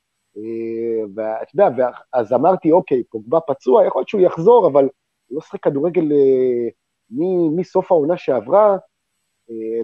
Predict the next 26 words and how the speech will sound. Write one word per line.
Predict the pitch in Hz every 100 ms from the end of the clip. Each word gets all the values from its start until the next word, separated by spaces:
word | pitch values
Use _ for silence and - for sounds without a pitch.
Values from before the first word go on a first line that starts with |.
| 95
ו-, | 123 - 113
ואני | 127 127 196
אמרתי | 208 208
לעצמי, | 170 151 - 214
"אוקיי, | 170 262 233 165
אז | 117
אם | 160
יש | 196 202
לך | 185
את | 165
קנטה | - 160 147 110
ואת | 139
שואמיני, | - 156 151 143 110 - _ _ _
שזה | - 107 123
הגרסה | 123 131 -
המשופרת | 185 165 - 147 180 170
של | -
פוגבה | 131 127 120 151
לדעתי, | 131 117 110 - 123
או-, | 117 160 - 147
אורליה | 131 131 131
צ'ואמיני, | - 120 113 110 147 - _ _ _ 101
אז | 113
אתה | 131
בסדר | 123 - 180 208
גמור." | 247 294 214